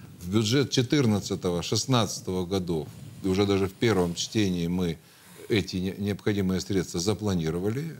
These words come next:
Депутаты, э, законодательного собрания области проголосовали. Десятого декабря мы рассмотрим вопрос повторно и распримем бюджет во втором чтении. И будем реализовывать дорожную карту и указ президента.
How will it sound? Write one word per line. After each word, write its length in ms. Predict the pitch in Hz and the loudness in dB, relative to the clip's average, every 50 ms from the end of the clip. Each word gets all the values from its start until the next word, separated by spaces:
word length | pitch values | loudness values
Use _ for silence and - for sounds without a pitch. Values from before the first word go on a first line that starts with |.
| - - - | -18 -20 -20
Депутаты, 680 | - 85 85 85 - 101 87 - 98 82 - 87 82 - - - - - - - _ _ _ - | -16 -14 -12 -10 -10 -8 -4 -2 -2 -2 -2 -4 -6 -6 -8 -18 -20 -20 -20 -20 _ _ _ -18
э, 180 | - 87 82 82 | -12 -8 -6 -4
законодательного 600 | 80 95 92 104 101 95 98 92 - - 92 87 | -2 -2 0 0 2 2 2 2 0 0 -4 -6
собрания 480 | - - 98 92 98 95 90 90 90 | -4 -2 -2 2 2 2 2 0 -2
области 560 | - - 113 104 87 80 82 78 - - 87 78 | -2 0 2 2 2 2 -2 -4 -4 -4 -6 -6
проголосовали. 880 | - 98 98 90 92 95 95 92 - 127 127 147 165 170 165 165 151 147 - - _ - | -2 0 0 2 2 2 2 0 0 0 0 2 2 2 0 0 -2 -4 -8 -18 _ -8
Десятого 600 | 95 107 117 117 - 160 139 120 - 104 98 101 | -2 -2 0 2 2 2 2 2 2 2 2 2
декабря 560 | 95 98 98 - 107 107 101 104 98 98 92 90 | 2 2 0 0 0 0 2 2 2 0 0 0
мы 180 | 92 98 98 | 0 -2 -2
рассмотрим 640 | 95 101 95 - - 113 104 95 82 95 90 90 90 | -2 -2 -4 -2 -2 -2 -2 -2 -2 -4 -6 -6 -4
вопрос 380 | 95 95 - - 95 90 82 - | -6 -6 -6 -4 -4 -4 -4 -4
повторно 720 | - - 92 - - - 110 95 85 78 82 80 85 87 82 87 - | -4 -6 -6 -6 -2 0 0 0 0 -2 -4 -6 -6 -6 -8 -6 -4
и 80 | 98 92 | -2 0
распримем 540 | 92 95 87 - - 104 101 90 87 87 85 | 0 0 -2 -2 -2 0 0 0 0 0 0
бюджет 360 | 92 85 80 87 80 - - | -2 -2 0 -2 -2 -4 -4
во 60 | 82 | -10
втором 340 | - - 104 107 139 156 160 | -6 -2 0 2 2 2 0
чтении. 540 | 156 - - - 170 160 160 160 156 147 147 - - - - - - - _ _ - | -2 -6 -2 0 0 0 0 -2 -4 -6 -8 -12 -20 -20 -20 -20 -20 -20 _ _ -4
И 300 | - 107 110 107 104 104 | 0 2 4 4 4 4
будем 320 | 95 117 151 156 156 135 | 4 2 2 4 4 4
реализовывать 480 | 120 110 104 104 104 131 143 147 139 113 | 4 4 4 4 2 2 4 4 4 4
дорожную 400 | 101 107 107 104 98 98 101 95 | 4 4 4 2 2 2 -2 -2
карту 320 | - 139 147 147 - 101 | -2 -2 -2 -2 0 0
и 20 | 95 | 0
указ 240 | 85 - 123 120 - | 2 2 0 -2 -2
президента. 720 | - 107 107 95 87 78 71 73 71 69 - - - 69 | -4 -4 -2 -2 -2 -2 -4 -6 -10 -10 -12 -14 -16 -18